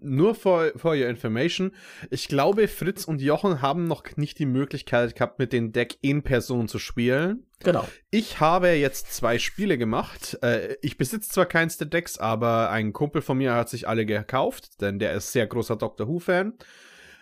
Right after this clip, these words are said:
Speaker 1: Und, äh, wir haben dann mit dem Plane Chase, äh, zwei Precon-Runden gespielt in einem Wirtshaus mit ein paar alten Kollegen. Die sind jetzt halt nicht die Nummer eins Magic-Spieler. Ich weiß nicht, ob das, äh, eher Vor- oder Nachteil ist für die Bewertung dieser Decks, aber,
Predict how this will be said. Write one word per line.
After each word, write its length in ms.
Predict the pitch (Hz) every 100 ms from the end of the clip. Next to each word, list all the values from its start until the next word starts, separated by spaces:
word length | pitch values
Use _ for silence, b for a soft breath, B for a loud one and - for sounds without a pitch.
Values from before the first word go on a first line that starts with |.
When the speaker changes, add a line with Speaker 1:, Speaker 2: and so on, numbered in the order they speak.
| B -
Speaker 1:
Und, 840 | 156 160 160 160 160 156 151 - -
äh, 220 | 143 139
wir 120 | 147
haben 220 | 170 226 214
dann 100 | 196
mit 140 | 185
dem 120 | 175
Plane 280 | - 143 143
Chase, 480 | - 131 123 - -
äh, 460 | 120 113 110 110 107
zwei 280 | - 107
Precon-Runden 920 | 107 - 123 117 120 110 110 123 113 110
gespielt 800 | 107 - 107 104 104 101 - -
in 180 | 101
einem 300 | 104 101 101
Wirtshaus 580 | 127 175 175 165 156 -
mit 100 | 120
ein 120 | 107
paar 160 | 110 117
alten 320 | 107 113 107
Kollegen. 500 | - 143 175 160 160 - B B B B
Die 100 | 226
sind 140 | 226
jetzt 140 | 269 214
halt 80 | 202
nicht 180 | 196
die 300 | 214 196 180 -
Nummer 300 | 202 196 -
eins 340 | 185 185 -
Magic-Spieler. 800 | 139 147 147 - 143 131 123 123 127
Ich 120 | 123
weiß 200 | 180 196
nicht, 80 | 180
ob 120 | -
das, 260 | 143 - -
äh, 340 | 135 127 135
eher 160 | 139 127
Vor- 400 | - 233 226 190
oder 180 | 147
Nachteil 540 | 151 196 190 - 175 170
ist 240 | 160 -
für 140 | - 160
die 100 | 151
Bewertung 560 | 147 151 151 160 135
dieser 240 | 131 131 113
Decks, 380 | 107 110 -
aber, 300 | 104 101 107